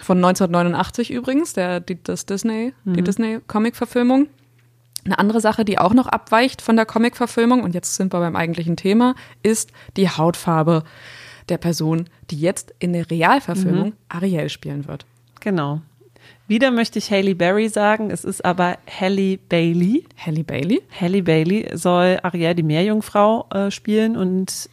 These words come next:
Speaker 2: Halle Bailey ist eine P O C.
Speaker 1: Ich sage dazu Congratulations.
Speaker 2: Sag ich genauso.
Speaker 1: Zu dieser, zu dieser Wahl. Ich finde, dass es längst überfällig
Speaker 2: Mhm.
Speaker 1: ist. Und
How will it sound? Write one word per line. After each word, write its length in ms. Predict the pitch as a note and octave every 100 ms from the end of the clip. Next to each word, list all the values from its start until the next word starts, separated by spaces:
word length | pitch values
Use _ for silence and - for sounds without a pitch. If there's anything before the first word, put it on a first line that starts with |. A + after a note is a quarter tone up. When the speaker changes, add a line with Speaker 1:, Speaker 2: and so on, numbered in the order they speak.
| _
Speaker 2:
Halle 460 | - F3 G3 A#3 A#3+
Bailey 460 | A3 E3 G3+ G3+ A#3
ist 360 | - A3+ -
eine 200 | - F3
P 220 | A3 F#3+
O 80 | G#3+
C. 320 | B3+ - E3+ - _ _ _ _ _ - -
Speaker 1:
Ich 140 | - -
sage 220 | A3+ G3
dazu 500 | F#3 F3+ - F3 F3 - _ _ - - - - - - _ - _ -
Congratulations. 1200 | - A3+ B3 G3+ G3+ G3 E3 G#3 - F#4+ - - -
Speaker 2:
Sag 220 | - G3
ich 160 | G3 -
genauso. 720 | - F#3 D#3+ D#3+ F3+ G3 B3 C#4 - - - - -
Speaker 1:
Zu 160 | - G3+
dieser, 400 | G3+ F#3+ F3+ -
zu 100 | -
dieser 260 | F#3+ F3+ E3
Wahl. 220 | E3 D#4+
Ich 80 | E4
finde, 160 | B3 G#3+
dass 180 | G3
es 200 | G3 F#3+
längst 420 | - F#3 F#3+ - -
überfällig 540 | G3+ A3 - B3+ D4+
Speaker 2:
Mhm. 80 | F#3
Speaker 1:
ist. 340 | F#3+ - - - -
Und 720 | B3 B3+ B3 B3 B3+ C4+